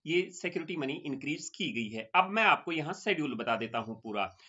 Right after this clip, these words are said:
तो राजस्थान की वेबसाइट हर साल चेंज होती है, इस बार भी ये चेंज होकर के डब्ल्यू डब्ल्यू डब्ल्यू डॉट राज यू जी नीट टू ज़ीरो टू फ़ोर डॉट ओ आर जी हो गई है। तो इसकी वेबसाइट पर जैसे ही विजिट करेंगे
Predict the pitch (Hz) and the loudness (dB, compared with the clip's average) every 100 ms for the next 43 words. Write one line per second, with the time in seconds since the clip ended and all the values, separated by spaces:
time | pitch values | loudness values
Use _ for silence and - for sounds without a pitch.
0 | _ 156 143 160 - 202 208 208 170 - | _ 6 6 6 0 0 0 -2 -2 0
1 | 185 190 143 151 165 180 185 151 165 180 | -2 -2 0 -2 4 2 2 0 0 0
2 | 151 135 135 202 - - - 185 180 196 | -6 -4 -6 -8 -10 -6 -4 0 10 10
3 | 202 147 185 220 196 196 - 165 185 147 | 10 2 0 4 4 4 2 0 0 -2
4 | 156 156 165 151 - _ _ 123 139 165 | -4 -4 -2 -2 -2 _ _ 0 2 4
5 | 190 175 185 170 156 185 160 175 175 - | 4 4 2 0 0 2 2 2 0 -4
6 | 117 127 156 185 175 175 143 139 170 165 | 0 8 10 10 8 -2 -4 0 2 4
7 | 147 170 175 170 190 165 170 175 180 180 | 4 2 0 -4 -4 -2 -2 0 -2 -6
8 | - 165 175 143 156 143 147 135 135 120 | -4 -4 -2 0 -2 -4 4 8 8 6
9 | 185 - 135 113 110 107 107 92 _ - | -4 -2 -2 0 -4 -2 -4 -4 _ -12
10 | 151 151 - 180 151 - 165 160 170 143 | -8 -6 -6 -4 -4 -2 -6 -2 -2 0
11 | 139 170 185 175 135 175 - 127 127 202 | 0 -2 -2 -4 -4 -4 0 0 0 -2